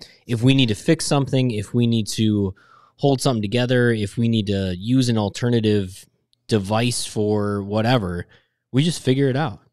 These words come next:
We just literally figure it out. And I think a lot of us have figured out how to use pre-wrap for other stuff.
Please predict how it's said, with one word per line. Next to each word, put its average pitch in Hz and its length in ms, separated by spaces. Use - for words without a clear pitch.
We 120 80
just - 160
literally 185 460
figure 190 240
it 185 60
out. 160 140
And 135 100
I 131 100
think 151 180
a 131 40
lot 120 200
of 117 80
us - 160
have 98 80
figured 104 320
out 92 280
how 101 200
to 95 80
use 95 160
pre-wrap 95 520
for 98 160
other 87 140
stuff. - 320